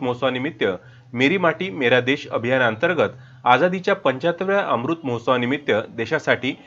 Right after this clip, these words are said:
ज्या सैनिकांनी बलिदान दिलेले आहे, तसेच देशसेवा करणाऱ्या सेवानिवृत्त कुटुंबियांचा सत्कार सोहळा व देशभक्तीचा गीतांचा कार्यक्रम अंजनगाव सुर्जी येथे प्रभामंगलम कार्यालय येथे संपन्न झाला.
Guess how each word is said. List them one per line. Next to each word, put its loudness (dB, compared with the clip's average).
ज्या -2
सैनिकांनी 0
बलिदान 2
दिलेले 0
आहे, 2
तसेच 0
देशसेवा 0
करणाऱ्या 0
सेवानिवृत्त -2
कुटुंबियांचा 0
सत्कार 2
सोहळा 2
व -4
देशभक्तीचा -4
गीतांचा -2
कार्यक्रम 0
अंजनगाव 0
सुर्जी -4
येथे -2
प्रभामंगलम -2
कार्यालय 0
येथे -2
संपन्न -2
झाला. 2